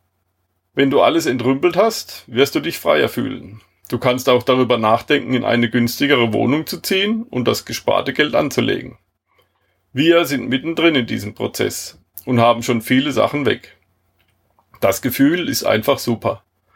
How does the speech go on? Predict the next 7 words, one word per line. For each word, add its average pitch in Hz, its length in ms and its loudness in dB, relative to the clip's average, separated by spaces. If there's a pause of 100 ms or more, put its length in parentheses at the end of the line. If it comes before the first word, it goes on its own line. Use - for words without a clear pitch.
(280)
Als - 220 -2
nächstes 151 380 0
kommt 139 240 2
der 113 100 0
unnötige 135 520 0
Rest 104 300 0
dran 180 300 0